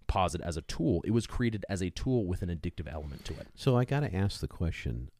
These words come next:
Speaker 2: why is my thinking, it's just not, you can't just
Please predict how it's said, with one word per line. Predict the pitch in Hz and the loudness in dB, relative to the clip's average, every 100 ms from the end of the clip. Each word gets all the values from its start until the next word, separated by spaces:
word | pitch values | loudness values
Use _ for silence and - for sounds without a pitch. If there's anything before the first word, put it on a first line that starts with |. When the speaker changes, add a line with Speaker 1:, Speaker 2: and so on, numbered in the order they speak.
| - | -12
Speaker 2:
why | - 90 82 92 | -10 -4 0 4
is | 101 87 78 | 4 2 0
my | 73 73 78 | 2 2 0
thinking, | - 69 - 60 62 - - | 0 -4 -2 -6 -6 -8 -8
it's | 85 | -4
just | 104 - - | -4 -4 0
not, | 113 104 - _ - - - - - | 2 2 -2 _ -20 -20 -20 -20 -10
you | - | -8
can't | - 120 78 | 0 2 4
just | 98 92 | 2 2